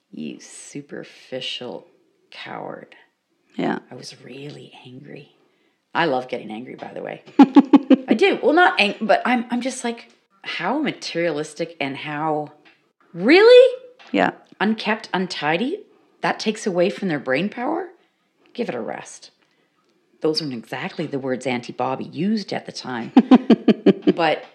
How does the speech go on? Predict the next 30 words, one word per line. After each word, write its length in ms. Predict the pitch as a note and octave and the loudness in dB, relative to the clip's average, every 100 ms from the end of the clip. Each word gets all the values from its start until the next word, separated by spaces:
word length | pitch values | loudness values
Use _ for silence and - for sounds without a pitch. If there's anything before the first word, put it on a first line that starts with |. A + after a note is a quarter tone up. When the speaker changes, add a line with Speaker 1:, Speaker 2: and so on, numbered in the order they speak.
| - | -6
Speaker 1:
I 60 | |
had 160 | E3+ F3 | -6 -6
an 80 | D#3 | -6
earful 340 | C#3+ C#3+ C3 | -8 -8 -10
for 160 | - B2+ | -10 -8
that 220 | A#2 - | -8 -8
person. 400 | A#2+ A2 - A2+ - _ _ _ | -12 -14 -14 -16 -18 _ _ _
Speaker 2:
Yeah, 220 | A3 A3+ | 4 6
I 160 | A3+ A3+ | 6 6
mean, 260 | A3+ A3+ A3 | 6 6 8
we're, 260 | A3+ G#3+ - | 6 4 -4
we've 260 | F#3+ G3+ G3+ | 0 2 4
definitely 400 | G3+ G#3 G3+ F#3 | 4 4 2 4
gotten 280 | F3 G#3 - | 6 4 2
that 180 | - - | 0 2
way. 180 | D#3+ | 2
We're 120 | D#3+ E3 | 4 2
a 20 | |
pretty 240 | - E3+ | 0 -2
superficial 580 | E3 E3+ E3+ E3 E3+ D3+ | -2 -2 0 2 0 -2
society, 640 | - E3+ - F3+ E3 D3 | -6 -2 2 2 2 2
right? 380 | D#3+ D#3+ F#3+ - | 4 4 4 2
So 220 | - E3+ - | 4 4 4
I 100 | F3 | 2
think 240 | F#3 F#3 | 2 2
if 100 | E3+ | 2
you're 120 | F3 | 2
looking 340 | F3 F#3+ F#3 E3 | 4 4 4 2
at 140 | - | 2
people, 600 | F#3+ F#3 F3 E3+ E3+ | 0 6 8 8 6